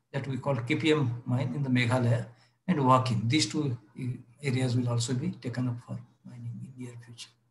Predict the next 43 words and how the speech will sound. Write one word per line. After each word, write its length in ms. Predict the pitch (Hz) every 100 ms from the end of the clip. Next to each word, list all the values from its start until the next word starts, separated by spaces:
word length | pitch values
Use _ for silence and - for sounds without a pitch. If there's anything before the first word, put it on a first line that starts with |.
| _ _ _ _ - _ _ _ _ _ _ - - - - -
How 140 | 240
the 100 | 226
uranium 420 | 170 175 170 156
mines 380 | 131 135 135 -
and 160 | 120 113
all 120 | 117
that, 220 | 120 120 - - _ -
just 200 | 190 185
a 20 |
photograph 520 | - 160 151 139 127 147
is 180 | - - -
of 140 | 127
the 80 | 127
mines. 440 | 117 117 117 117 - - - _ _ -
Underground 500 | 131 131 127 127 123 120 -
mines 440 | 123 127 - -
are 100 | 120
there 280 | 117 120 120 117
and 100 | 110
all 80 |
that. 200 | 113 120
This 200 | 120 117
is 60 | 120
the 80 | 117
shaft 340 | - 143 -
in 100 | 131
Jadugoda 480 | 113 113 120 120 120 - _ _ _ _ _ _
and 180 | 123 117
all 100 | 113
that. 140 | 117 120 - _ -
This 160 | 135
is 100 | 151
open 340 | 151 135 160 151
cast. 240 | 127 117
Bandu 260 | 143 151 151
Hurung 220 | 143 139
is 140 | 131
worked 280 | 123 127 131
as 120 | 123
an 60 | 120
open 260 | 117 135
cast 280 | 120 117 -
mine 340 | 117 120 120